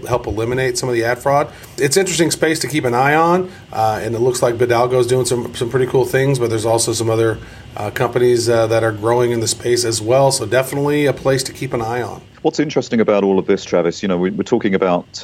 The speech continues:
Speaker 2: all of the A I marketing technologies that were mentioned at the, at the Martech conference, talking about Bidalgo with their A I and their, uh, algorithms. But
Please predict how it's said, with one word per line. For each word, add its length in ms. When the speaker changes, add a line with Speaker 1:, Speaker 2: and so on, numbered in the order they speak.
Speaker 2:
all 180
of 80
the 180
A 180
I 220
marketing 360
technologies 720
that 200
were 360
mentioned 400
at 120
the, 80
at 180
the 80
Martech 380
conference, 560
talking 240
about 260
Bidalgo 440
with 160
their 220
A 180
I 260
and 480
their, 360
uh, 140
algorithms. 720
But 260